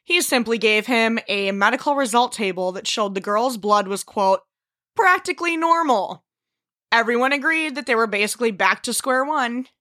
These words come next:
So, <laughs> in reality, the drinkers' report had mentioned that the factory was saturated in dust. There was no protection being used.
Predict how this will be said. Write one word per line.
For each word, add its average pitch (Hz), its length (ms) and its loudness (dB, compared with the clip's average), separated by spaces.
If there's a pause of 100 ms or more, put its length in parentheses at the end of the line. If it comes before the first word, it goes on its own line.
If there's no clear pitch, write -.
(160)
So, 254 680 0 (500)
<laughs> - 500 -20
in 208 180 -2
reality, 233 640 2 (220)
the 220 100 -2
drinkers' 277 480 0
report 202 400 0
had 214 140 -2
mentioned 214 400 0
that 196 100 -6
the 196 100 -2
factory 262 520 0
was 185 180 -4
saturated 190 720 -2
in 175 140 -8
dust. 180 460 -2 (340)
There 233 140 4
was 202 200 0
no 294 200 2
protection 208 580 -2
being 185 320 -4
used. 208 400 -6